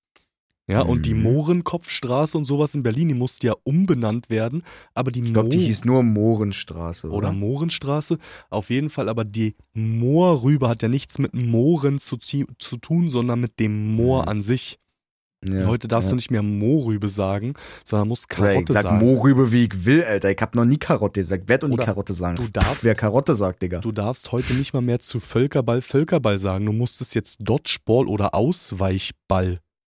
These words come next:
Speaker 1: nennen.
Speaker 2: Ja,
Speaker 1: Bruder.
Speaker 2: bei uns, bei uns hieß es sowieso immer Zweifelderball.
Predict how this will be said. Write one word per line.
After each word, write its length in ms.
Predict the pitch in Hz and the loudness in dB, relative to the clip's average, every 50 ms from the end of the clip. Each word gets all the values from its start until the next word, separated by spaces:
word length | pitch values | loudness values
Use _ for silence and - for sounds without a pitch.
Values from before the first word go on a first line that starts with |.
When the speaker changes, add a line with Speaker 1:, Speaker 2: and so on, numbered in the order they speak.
| _ _ _ _ | _ _ _ _
Speaker 1:
nennen. 320 | - 110 110 104 98 98 98 - _ _ _ | -2 0 2 2 2 0 -4 -10 _ _ _
Speaker 2:
Ja, 140 | 90 87 85 | -4 -2 0
Speaker 1:
Bruder. 140 | 110 - | 2 4
Speaker 2:
bei 40 | - | 4
uns, 300 | 101 120 139 143 - - | 4 2 2 0 -2 -2
bei 120 | - 92 85 | -2 2 2
uns 240 | 104 127 175 - - | 4 2 2 0 0
hieß 180 | 139 139 - | 0 0 0
es 60 | - 120 | -4 -4
sowieso 360 | - 120 110 113 98 107 117 131 | -2 0 2 2 4 4 4 4
immer 160 | 147 139 120 | 4 2 0
Zweifelderball. 800 | - - 107 101 - - 104 113 135 160 165 165 180 190 208 | 0 0 0 0 2 2 2 2 4 2 2 2 2 0 0